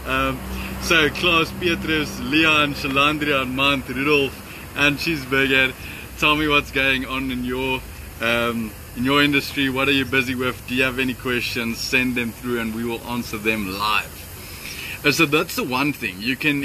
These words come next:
you can practice a skill or develop a skill which you can then sell. The second thing is you can acquire knowledge or education.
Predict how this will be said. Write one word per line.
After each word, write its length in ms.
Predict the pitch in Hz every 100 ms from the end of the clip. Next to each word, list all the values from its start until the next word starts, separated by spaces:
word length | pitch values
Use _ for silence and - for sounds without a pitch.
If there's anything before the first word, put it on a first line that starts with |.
| -
you 100 | 139
can 200 | 147 131 - - - -
practice 420 | 180 165 208 -
a 40 | 190
skill 480 | - 170 151 165 160 160
or 80 |
develop 460 | 120 104 123 156 160
a 40 |
skill 380 | 170 - 147 127 135 - - - -
which 260 | 127 - 139
you 100 | 147
can 240 | 160 143
then 180 | 127 120
sell. 400 | - - 123 95 - - - - - - - - - - -
The 100 | 156
second 400 | - 202 226 196
thing 240 | 175 156
is 300 | 139 131 - - - - - - - - -
you 180 | - 135
can 220 | 139 156
acquire 720 | 127 - 147 143 143 143 139 131 - - 127
knowledge 480 | 127 135 139 127
or 120 | 131 123
education. 640 | 117 120 123 120 -